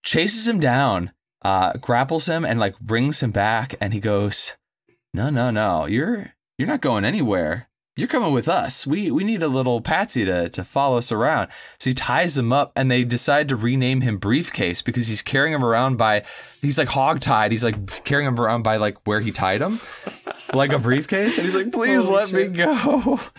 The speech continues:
Speaker 1: He's like, "Nah, nah, you're in this now." So <laughs> this guy that I thought they were just gonna kill or send running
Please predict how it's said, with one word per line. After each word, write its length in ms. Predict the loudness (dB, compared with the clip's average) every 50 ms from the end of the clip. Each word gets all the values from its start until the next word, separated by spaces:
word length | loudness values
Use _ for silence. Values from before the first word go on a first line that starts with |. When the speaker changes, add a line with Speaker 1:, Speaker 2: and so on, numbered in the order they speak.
| -20 -20 -20 -20 -10
Speaker 1:
He's 80 | -6 -4
like, 120 | -2 0
"Nah, 240 | 0 0 2 2 2
nah, 240 | 2 4 4 4 4
you're 200 | 4 4 2 2
in 100 | 2 2 2
this 180 | 2 0 0
now." 260 | 0 0 0 0 0 -2 -6 -10 -12 -12 -10
So 240 | -8 -4 -2 0 0
<laughs> 260 | 0 0 0 -2 -2 -6 -8 -14 _ _ _ _ _ -20 -18 -16 -16 -16 -16 -18 -20 -20 -10 -4
this 240 | 0 0 2 0 0
guy 540 | 0 0 0 2 2 2 2 2 2 0 0 -2 -4 -2 0
that 140 | 2 2 2
I 380 | 4 2 2 2 2 0 -2 -4 _ _ _ _ -10 -2
thought 300 | 0 2 2 2 2 0
they 80 | 0
were 100 | 0 0
just 180 | 0 -2 -2 -2
gonna 260 | 0 0 0 -2 -4 -6 -10 -8
kill 480 | -4 0 2 2 4 2 2 0 -2 -6 _ _ _ _ _ _ _ _ _ _ 0
or 260 | 2 4 4 4 2 0
send 380 | 0 0 2 2 2 2 2
running 460 | 2 2 2 2 2 0 0 -2 -4